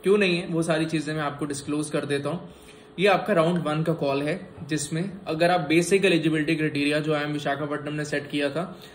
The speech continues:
जिसमें अगर आप general candidate हो तो आपका सेवेंटी, सेवेंटी, सेवेंटी तीनों सेक्शन में minimum होना चाहिए और एटी आपको overall होना चाहिए।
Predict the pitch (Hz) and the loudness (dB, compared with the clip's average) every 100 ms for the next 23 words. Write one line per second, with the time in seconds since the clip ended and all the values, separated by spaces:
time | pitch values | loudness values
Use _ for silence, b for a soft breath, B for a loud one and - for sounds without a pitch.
0 | B - 156 151 175 165 160 165 156 156 | B -6 -2 0 2 2 4 4 4 2
1 | 170 165 165 170 165 165 170 156 180 170 | 2 0 2 2 2 0 2 0 -2 -2
2 | 151 156 165 151 156 160 147 151 165 151 | -2 -2 -2 -2 -2 -2 -2 -2 -2 -2
3 | 151 151 151 165 156 151 143 156 160 156 | -2 -4 -4 -4 -4 -2 -2 -2 0 0
4 | 156 160 151 175 170 147 147 156 151 143 | -2 0 0 0 0 0 0 0 -2 -2
5 | 151 147 156 160 156 156 151 156 175 | -4 -2 0 0 0 -2 -2 -2 -2